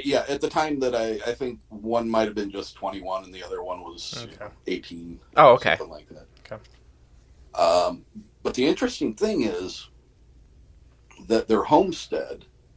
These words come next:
Speaker 1: like I said, being about thirty-five miles away from where they had their initial experiences, um, their,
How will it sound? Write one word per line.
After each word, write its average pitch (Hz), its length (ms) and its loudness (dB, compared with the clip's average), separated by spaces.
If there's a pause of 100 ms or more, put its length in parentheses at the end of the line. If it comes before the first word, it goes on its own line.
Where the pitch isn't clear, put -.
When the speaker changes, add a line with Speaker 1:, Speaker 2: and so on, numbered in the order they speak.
(320)
Speaker 1:
like 90 180 -4
I 104 60 -2
said, 92 320 -4
being 95 140 -2
about 90 240 0
thirty-five 92 380 -2
miles 87 300 -2
away 82 220 -2
from 80 200 -18
where 82 140 -4
they 80 120 0
had 82 180 -2
their 82 180 -4 (260)
initial 82 360 -4
experiences, - 720 -2 (1160)
um, 95 580 4 (1800)
their, 123 280 2